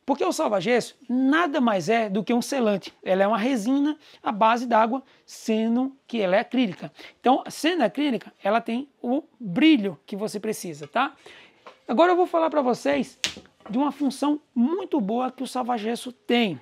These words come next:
E isso é muito importante que você saiba o que é que ele proporciona pra você agora, tá? Presta bem atenção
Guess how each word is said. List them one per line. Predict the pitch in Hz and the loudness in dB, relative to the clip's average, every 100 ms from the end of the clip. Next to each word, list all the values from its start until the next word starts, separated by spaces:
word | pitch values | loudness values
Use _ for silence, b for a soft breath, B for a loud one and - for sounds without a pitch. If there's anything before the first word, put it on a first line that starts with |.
| _ | _
E | - 185 | -8 -8
isso | 196 | -6
é | 254 | -2
muito | 208 202 302 370 | 0 0 -2 -4
importante | 302 302 269 247 247 b b - | -6 -4 -4 -6 -8 b b -8
que | 269 | -6
você | 254 247 | -4 -6
saiba | 254 226 208 214 - b - | -8 -4 -4 -4 -12 b -12
o | 214 | -12
que | - 254 285 | -8 -4 -2
é | 269 302 | 0 -2
que | 302 262 220 | -4 -4 -2
ele | 254 | -2
proporciona | - 254 269 254 - 226 240 262 _ | -4 -6 -4 -6 -4 -4 -4 -8 _
pra | - 208 | -2 0
você | 269 269 - 240 - | 0 -4 -4 -6 -4
agora, | 277 240 190 190 165 | -4 -2 4 4 4
tá? | - 208 - _ _ | 0 -2 -2 _ _
Presta | - 254 240 262 | -6 -4 -4 -6
bem | 247 | -6
atenção | 240 269 - 208 233 | -6 -6 -6 -8 -8